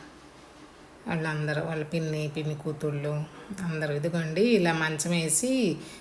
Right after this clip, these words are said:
నాలుగు వైపులా తాంబూలం పెట్టి మధ్యలో గౌరిదేవిని పెట్టి తాంబూలం పెడతారు. ఒక బంగారు వస్తువు కూడా పెడతారు అక్కడ. గౌరిదేవికి పెట్టి కొబ్బరికాయ కొట్టి వడియాలు పెట్టడం మొదలు పెడతారు.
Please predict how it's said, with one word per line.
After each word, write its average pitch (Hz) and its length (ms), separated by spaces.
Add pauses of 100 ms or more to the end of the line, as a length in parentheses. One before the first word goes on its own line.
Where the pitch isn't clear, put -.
(140)
నాలుగు 180 360
వైపులా 165 360
తాంబూలం 165 640
పెట్టి 160 340
మధ్యలో 170 800 (320)
గౌరిదేవిని 185 580
పెట్టి 180 240
తాంబూలం 180 580
పెడతారు. 165 440
ఒక 247 300
బంగారు 170 500
వస్తువు 170 320
కూడా 165 200
పెడతారు 160 400
అక్కడ. 170 240
గౌరిదేవికి 165 840 (840)
పెట్టి 175 1040 (180)
కొబ్బరికాయ 180 480
కొట్టి 165 420
వడియాలు 185 420
పెట్టడం 160 440
మొదలు 160 260
పెడతారు. 151 480